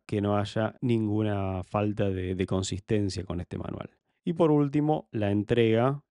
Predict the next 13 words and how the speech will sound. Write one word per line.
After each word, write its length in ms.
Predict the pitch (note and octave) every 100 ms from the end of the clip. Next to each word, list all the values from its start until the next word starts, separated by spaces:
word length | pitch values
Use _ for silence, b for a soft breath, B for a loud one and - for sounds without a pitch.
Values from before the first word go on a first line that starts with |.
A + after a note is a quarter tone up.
| _
Y 140 | A2+ G#2
esta 280 | G2 - G#2+
entrega 460 | G#2 A#2 A2+ A#2
tiene 240 | A#2 G2 F#2
que 120 | F#2
ser, 520 | - G2 G2+ G2+ - -
eh, 560 | G2+ F2+ F2+ E2+ F2 -
prolija, 880 | F#2+ G#2+ B2+ - B2+ A#2+ A#2+ A#2 A2
tiene 180 | G2
que 80 | F#2+
tener 200 | F#2+ G2
una 100 | G2
nomenclatura, 920 | F#2+ F#2 F#2 F#2+ F#2+ C3+ C3 B2 A#2+